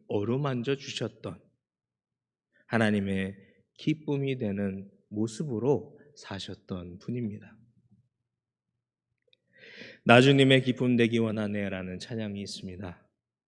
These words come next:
이 찬양의 가사는 이렇습니다. "나 주님의 기쁨 되기 원하네. 내 마음을 새롭게 하소서. 새 부대가 되게 하여 주사 주님의 빛 비추게 하소서. 겸손히 내 마음 드립니다.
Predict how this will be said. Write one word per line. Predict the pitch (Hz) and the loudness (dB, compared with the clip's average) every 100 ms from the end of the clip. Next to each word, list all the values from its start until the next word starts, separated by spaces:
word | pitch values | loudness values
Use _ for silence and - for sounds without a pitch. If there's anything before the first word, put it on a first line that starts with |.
| _ | _
이 | 101 | -10
찬양의 | - 110 104 113 | -4 -2 0 0
가사는 | 110 98 107 107 | 0 -4 -2 -2
이렇습니다. | 101 95 90 92 98 90 - _ _ _ _ _ _ | -2 -4 -8 -10 -10 -10 -14 _ _ _ _ _ _
"나 | - 101 | 0 0
주님의 | 101 107 110 107 | 2 4 4 2
기쁨 | 107 110 - 120 | -2 -8 -4 -2
되기 | 113 110 | -2 -2
원하네. | 117 104 101 101 87 - _ _ _ _ _ _ _ _ | -4 -2 -2 -4 -8 -18 _ _ _ _ _ _ _ _
내 | 110 110 | 0 2
마음을 | 110 101 101 98 95 | 4 2 0 -2 -4
새롭게 | 92 123 104 - - | -4 -6 -6 -6 -8
하소서. | 95 92 - - - - _ _ _ _ - - - _ | -8 -8 -12 -14 -16 -20 _ _ _ _ -20 -20 -20 _
새 | - 127 | 6 8
부대가 | 131 135 127 131 | 10 8 10 10
되게 | 127 117 120 | 8 6 4
하여 | 113 110 110 | 4 2 2
주사 | 110 - 95 90 - _ _ _ | -2 -6 -8 -8 -16 _ _ _
주님의 | - 107 104 104 98 | -4 0 4 4 4
빛 | 101 98 - - - - | 0 -2 -6 -20 -20 -6
비추게 | 107 - 120 123 113 | -4 -4 -6 -4 -4
하소서. | 104 101 - 101 _ _ _ _ _ _ _ _ _ _ _ | -6 -10 -12 -16 _ _ _ _ _ _ _ _ _ _ _
겸손히 | - 127 120 135 135 | 4 6 6 6 8
내 | 131 127 | 8 8
마음 | 120 120 120 | 8 6 6
드립니다. | 117 117 110 101 98 92 - | 4 4 2 2 -2 -4 -12